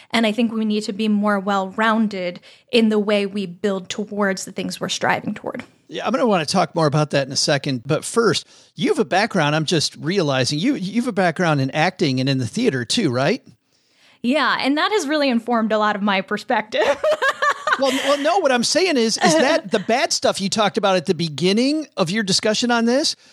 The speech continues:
Speaker 2: I mean, uh, how much rejection do you go through? And you've no idea. So I feel like you're always like,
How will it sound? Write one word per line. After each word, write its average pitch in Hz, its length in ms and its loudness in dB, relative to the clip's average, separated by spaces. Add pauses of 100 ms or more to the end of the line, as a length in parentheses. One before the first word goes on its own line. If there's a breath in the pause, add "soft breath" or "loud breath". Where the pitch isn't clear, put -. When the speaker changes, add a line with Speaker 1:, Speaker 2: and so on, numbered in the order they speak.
(180 soft breath)
Speaker 2:
I 220 160 2
mean, 220 300 4
uh, 202 60 -2 (520)
how 214 240 0
much 302 300 -2
rejection 185 720 0
do 170 80 -4
you 175 100 -2
go 151 240 0
through? 170 380 0
And 196 120 2
you've 233 220 0
no 226 300 2
idea. 240 340 2
So 220 100 0
I 180 60 0
feel 247 220 -2
like 208 180 0
you're 196 160 0
always 214 560 0
like, 175 300 0